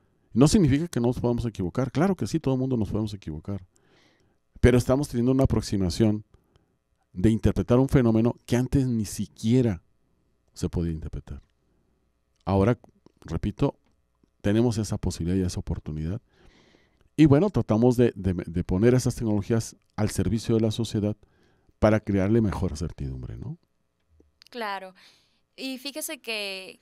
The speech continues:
Speaker 2: que ahora sí me gustaría que nos contara históricamente, eh, remontarnos a días atrás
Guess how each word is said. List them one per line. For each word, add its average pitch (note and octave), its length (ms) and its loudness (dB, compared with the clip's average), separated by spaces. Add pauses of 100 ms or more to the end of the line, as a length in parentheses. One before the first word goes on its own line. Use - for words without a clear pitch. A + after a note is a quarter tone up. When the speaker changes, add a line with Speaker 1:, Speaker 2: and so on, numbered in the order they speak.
Speaker 2:
que G3 600 -14
ahora G#3+ 320 -6
sí B3+ 180 -12
me C4 120 -12
gustaría G#3+ 760 -12
que A3 120 -16
nos G3 260 -14
contara G3 540 -8
históricamente, G3+ 960 -14 (460)
eh, F#3+ 480 -10
remontarnos G#3 680 -8
a G#3+ 60 -4
días G#3 260 -6
atrás A3 480 -8